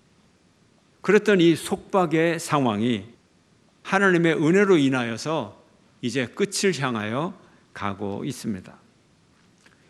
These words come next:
하나님은 회복의 길을 친히 준비하시고 우리를 그 길에 초대하십니다. 하나님은 타락의 길로만 가는 이스라엘 백성들에게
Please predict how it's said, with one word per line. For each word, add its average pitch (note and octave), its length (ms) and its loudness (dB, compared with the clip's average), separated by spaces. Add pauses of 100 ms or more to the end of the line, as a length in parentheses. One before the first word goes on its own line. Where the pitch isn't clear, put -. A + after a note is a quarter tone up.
하나님은 D#3+ 540 2
회복의 F#3 460 2
길을 C#3 500 -2 (260)
친히 G#3 400 4
준비하시고 C3 760 0 (840)
우리를 C3+ 380 0
그 D3 180 -2
길에 B2 480 -4 (360)
초대하십니다. A2+ 880 2 (1500)
하나님은 E3 640 6 (180)
타락의 G3 480 4
길로만 D#3 420 4
가는 C#3 320 0
이스라엘 F#3 420 2
백성들에게 C#3 840 -2